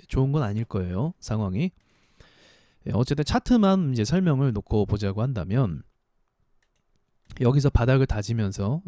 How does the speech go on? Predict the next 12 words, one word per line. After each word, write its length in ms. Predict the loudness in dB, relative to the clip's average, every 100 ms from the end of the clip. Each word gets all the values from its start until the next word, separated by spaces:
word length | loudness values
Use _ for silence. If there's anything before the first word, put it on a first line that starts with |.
| -6
여기서 340 | -4 -2 -4 -4
이제 120 | -2
바닥을 420 | -4 -2 -4 -4
긴 180 | 0 0
시간 260 | 2 0 0
동안 180 | 0
다졌죠. 540 | 0 -2 -2 0 0 0 _ _
어, 220 | -4 -2 2
일 140 | 2
년 140 | 2
가까이 320 | -2 -4 -4 -4
다졌습니다. 560 | -4 -6 -6 -10 -10